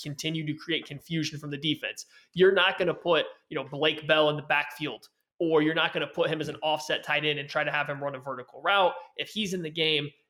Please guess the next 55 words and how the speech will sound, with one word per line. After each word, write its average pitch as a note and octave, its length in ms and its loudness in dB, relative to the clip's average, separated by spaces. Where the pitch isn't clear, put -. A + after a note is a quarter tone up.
you F3 140 2
can D#3 160 -2
cover D3+ 340 4
him C3+ 120 -2
with C3+ 200 -10
any E3 200 2
linebacker, C#3+ 800 -2
and C3+ 400 0
you're C#3+ 180 -6
gonna C#3 180 2
have C3+ 220 0
him C3 160 -6
essentially C3+ 440 -2
covered D3 300 2
up, C3 240 2
no B2+ 140 -6
problem. D#3 380 4
So F#3 80 -2
it's E3+ 80 0
just, - 140 -4
I F#3 60 4
do F3+ 280 0
feel F#3 240 0
like D#3+ 200 2
you D#3 140 4
are D3 120 0
gonna D#3 140 -2
be C3+ 100 -8
tipping E3+ 360 -2
your C#3+ 140 -6
hat D3+ 200 2
a E3 40 2
little F3+ 220 0
bit, F#3+ 220 0
and D3+ 80 -2
I D3+ 160 -2
don't F3 300 2
think F3+ 220 -2
Andy D#3 220 -2
Reid D3 160 -6
likes C#3 280 -2
to D3 80 -14
do C3+ 220 -10
that, D3 260 2
even G#3 260 0
though F#3+ 120 6
I E3+ 100 4
do E3+ 160 -4
see F#3+ 160 -6
the E3 100 -6
usage A#3 380 -2
for D3+ 80 -18
both A#2 240 -12
of G2+ 160 -12
them. G2+ 100 -20